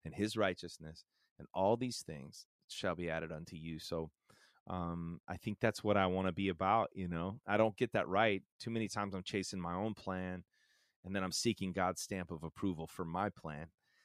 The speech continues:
and, uh, trying to be reminded of the invitation to seek him and find him when I seek him with all my heart. And the promise in that is, it says, "You will seek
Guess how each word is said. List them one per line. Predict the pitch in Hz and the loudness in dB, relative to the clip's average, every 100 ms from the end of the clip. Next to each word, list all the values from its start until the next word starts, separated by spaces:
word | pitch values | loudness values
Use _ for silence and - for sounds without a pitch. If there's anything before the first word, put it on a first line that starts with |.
| _ _ | _ _
and, | 85 85 80 80 | -10 -8 -6 -6
uh, | 80 78 71 - | -6 -6 -10 -10
trying | - 113 107 | -2 0 0
to | 95 | -2
be | 98 92 | -4 -2
reminded | 87 87 87 90 87 85 | -2 -2 -4 -4 -6 -8
of | 80 | -8
the | 90 | -8
invitation | 82 87 85 - 90 - 87 80 | -8 -10 -8 -6 -8 -8 -10 -10
to | - 80 78 | -10 -10 -10
seek | - - 127 - | -8 -4 -4 -2
him | 104 101 95 90 - _ - _ | -2 0 -2 -4 -10 _ -20 _
and | 95 92 | -8 -8
find | - 98 90 90 | -4 -2 -2 -4
him | 85 85 85 | -8 -10 -8
when | 82 | -10
I | 87 | -10
seek | - 101 90 | -8 -8 -8
him | 87 85 | -10 -10
with | 85 - | -10 -4
all | 87 | -4
my | 87 | -4
heart. | 82 107 87 | -2 0 0
And | 104 95 | -2 -8
the | |
promise | - - 139 143 104 | -4 0 2 0 -4
in | 95 92 | -6 -4
that | 90 | -4
is, | 92 - - - - | -4 -10 -18 -10 -4
it | 117 | 2
says, | 160 127 98 | 4 4 2
"You | 117 | 0
will | 110 | 2
seek | - 135 120 | 0 0 0